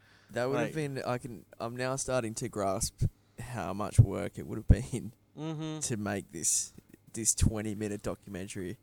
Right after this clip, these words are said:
Speaker 2: So then I took him, I had to take him out for breakfast every morning. At
Speaker 1: Where'd
Speaker 2: my,
Speaker 1: you go?
Speaker 2: at my own expense, or my girlfriend's expense at the time. We were in, uh, Victoria Park. We went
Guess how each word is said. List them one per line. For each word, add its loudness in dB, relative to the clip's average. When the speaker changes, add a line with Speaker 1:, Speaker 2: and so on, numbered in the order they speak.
Speaker 2:
So 0
then 2
I 4
took -2
him, -2
I -2
had -2
to -18
take -2
him -4
out -2
for -12
breakfast -12
every -12
morning. -14
At -2
Speaker 1:
Where'd 6
Speaker 2:
my, 2
Speaker 1:
you 2
go? 2
Speaker 2:
at -10
my -6
own -6
expense, -10
or -6
my -4
girlfriend's -10
expense -14
at -16
the -20
time. -16
We -8
were 0
in, -4
uh, -4
Victoria -6
Park. -6
We -8
went -8